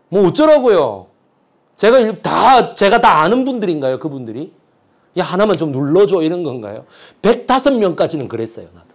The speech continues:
백다섯 명 때까지는 누가 누군지 다 알았어. <laughs> 아시겠죠? 어떤 사람이 댓글 달았다. "와, 댓글도 달아주시네." 뭐 이랬-, 이랬습니다. 예. 참.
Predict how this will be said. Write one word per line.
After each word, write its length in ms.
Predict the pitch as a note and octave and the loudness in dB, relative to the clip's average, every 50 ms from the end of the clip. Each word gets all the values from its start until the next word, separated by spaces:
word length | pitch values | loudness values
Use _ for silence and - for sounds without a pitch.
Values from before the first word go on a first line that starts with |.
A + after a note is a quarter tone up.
| _ _ _ _ _ _ _ _ _ - B3 - _ _ - - _ _ _ _ _ _ _ - | _ _ _ _ _ _ _ _ _ -20 -20 -20 _ _ -20 -20 _ _ _ _ _ _ _ -2
백다섯 480 | G3+ A#3+ - - C#4+ C4+ B3+ D4 C#4 | -2 0 0 2 2 2 2 2 2
명 180 | A#3 A3 G3 E3+ | 2 2 0 0
때까지는 500 | G#3+ G#3 G#3+ G#3+ F#3+ E3+ G3 F3+ E3 D#3 | 0 0 2 2 2 2 0 0 -2 -2
누가 240 | D#3+ A#3+ A3 D#4 C#4+ | -2 2 2 2 2
누군지 360 | A#3+ A#3+ C4+ C4+ B3 A#3+ - | 2 0 -2 -2 -2 -4 -4
다 240 | - - G#3+ B3+ B3 | -2 0 2 4 4
알았어. 380 | G#3+ D#3 - - B2 F#2+ - _ _ _ _ _ _ _ _ - | 4 2 0 -2 -8 -10 -12 _ _ _ _ _ _ _ _ -20
<laughs> 480 | - _ _ - _ _ _ - - - | -20 _ _ -20 _ _ _ -20 -8 -4
아시겠죠? 600 | F#3 E3+ D#3+ - F#3+ F3+ E3 - - D3 A#2+ F#2+ - - _ _ _ _ - D#3 E3 D#3+ D#3 - A#2 F#2+ - _ _ _ _ _ _ _ _ _ _ _ | -2 -2 -2 -2 -4 -4 -4 -4 -6 -8 -8 -8 -12 -20 _ _ _ _ -12 -10 -10 -10 -10 -12 -18 -18 -20 _ _ _ _ _ _ _ _ _ _ _
어떤 280 | - C#4 D4 C#4+ C#4 A#3 | -2 0 2 2 2 4
사람이 220 | G#3 A3+ G#3 F#3+ | 4 2 2 2
댓글 280 | - F#3+ G#3 G#3+ C4+ C4 | 2 0 0 0 0 0
달았다. 240 | G#3+ G3 F3 C#3+ D3 | 2 2 2 2 2
"와, 460 | C3+ C#3 D3 D#3+ F3 F3 F3 F3 F3 | 2 2 2 2 2 2 0 -2 -4
댓글도 520 | - - A3+ - - - D4 C#4 A#3+ A3+ G3+ | -6 -10 -12 -10 -4 0 0 2 2 0 -2
달아주시네." 580 | - C#3 C#3 C#3 A#2+ B2 B2 - - B2 A2 | -2 -4 -6 -6 -8 -10 -14 -18 -18 -18 -18
뭐 180 | G#2+ A#2 B2 B2+ | -16 -14 -10 -6
이랬-, 240 | C3+ C#3+ - - F#3 | -6 -6 -6 -6 -4
이랬습니다. 460 | D#3 C#3+ D#3 D3 D3 C3+ A2 F#2 _ _ _ _ _ _ _ _ - A#3+ _ _ _ _ _ D4 _ _ _ _ _ _ _ _ _ _ - | -2 0 -2 -2 -4 -8 -18 -20 _ _ _ _ _ _ _ _ -20 -20 _ _ _ _ _ _ _ _ _ _ _ _ _ _ _ _ -18
예. 260 | C#3+ D3 A#2+ G#2+ - - _ _ _ _ _ _ _ _ _ _ _ _ _ _ _ _ _ _ _ _ _ | -14 -12 -12 -12 -12 -16 _ _ _ _ _ _ _ _ _ _ _ _ _ _ _ _ _ _ _ _ _
참. 220 | - - - - | -12 -12 -12 -12